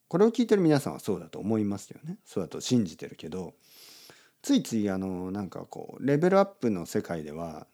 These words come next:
なんかね、ちょっと間違った、こう、あの、コンセプトがこう、広がってると思いますよね。やっぱゲーム、ゲームってなんかレベルアップして、「おう、僕はもうレベル一の、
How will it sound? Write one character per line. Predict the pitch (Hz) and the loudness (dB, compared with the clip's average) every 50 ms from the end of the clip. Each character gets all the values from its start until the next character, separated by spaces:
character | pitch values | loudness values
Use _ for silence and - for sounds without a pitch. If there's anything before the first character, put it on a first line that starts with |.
| _ | _
な | - 170 | -10 -10
ん | |
か | - - - | -8 -8 -10
ね、 | - - 62 - - - - | -12 -14 -16 -16 -16 -16 -12
ち | - - | -8 -8
ょ | |
っ | 320 | -2
と | - 143 | 0 0
間 | 139 139 127 - - 143 185 196 | 2 0 0 -2 -4 0 0 0
違 | 202 - 254 262 | 0 2 0 0
っ | 262 262 - _ | 0 -2 -6 _
た、 | - 165 151 | 2 2 2
こ | 143 - 135 98 92 92 101 92 90 92 85 87 107 104 - | 2 0 -4 -4 -2 -4 -4 -4 -4 -4 -6 -6 -8 -10 -12
う、 | - - - - - - - - - - _ _ - - | -14 -20 -18 -20 -20 -20 -20 -20 -20 -20 _ _ -14 -10
あ | - - 52 | -10 -10 -10
の、 | 52 53 50 50 - - - - - - - - - - - - - _ - _ _ | -10 -12 -12 -14 -14 -16 -16 -18 -18 -20 -20 -20 -20 -20 -20 -20 -20 _ -20 _ _
コ | - - 180 | 0 4 4
ン | 165 131 | 4 6
セ | - 117 | 4 0
プ | - - | -2 -2
ト | - 104 | -4 -4
が | 101 98 95 92 | -2 -2 -4 -6
こ | - - - 95 - - - - - - - - - - - - - | -8 -6 -6 -4 -4 -4 -6 -8 -10 -12 -12 -12 -14 -14 -16 -18 -20
う、 | - - _ _ _ - - - - - - 58 - | -20 -20 _ _ _ -20 -20 -20 -20 -20 -20 -12 -4
広 | - 151 143 143 117 | 2 6 6 6 6
が | 127 | 6
っ | 123 - | 2 2
て | - - 123 | 2 2 2
る | 113 - | 2 2
と | - | -2
思 | 82 82 85 85 | -4 -6 -6 -6
い | 85 | -8
ま | 80 76 - | -8 -10 -12
す | - | -14
よ | - - | -12 -8
ね。 | 143 165 175 175 | -8 -6 -6 -6
や | 165 | -6
っ | 156 | -2
ぱ | - 139 | -2 -2
ゲ | 123 147 214 277 311 294 | 2 6 6 8 8 8
ー | 254 | 8
ム、 | 175 135 117 107 104 101 104 | 8 8 8 6 4 2 0
ゲ | 127 196 262 370 | 2 2 2 4
ー | 415 | 4
ム | 330 120 | 4 4
っ | |
て | - - - 113 107 | 2 0 -2 -2 0
な | 104 104 | 0 -2
ん | - | -2
か | - 101 | -2 0
レ | 113 120 | 0 0
ベ | 139 170 | 0 2
ル | 190 202 | 2 2
ア | |
ッ | 208 | 2
プ | 208 - 110 - | 0 -4 -6 -6
し | - | -4
て、 | - - 117 110 101 95 - | 0 4 4 4 4 4 0
「お | - 165 170 143 | 2 6 6 6
う、 | 120 | 6
僕 | 117 123 120 156 | 4 0 0 2
は | 156 151 | 0 2
も | 147 151 139 | 2 2 2
う | 120 | 2
レ | 107 110 | 2 2
ベ | 107 127 | 4 4
ル | 127 131 131 | 4 4 4
一 | 127 123 - - 139 | 4 2 2 0 2
の、 | 117 101 92 85 82 | 2 2 0 -4 -8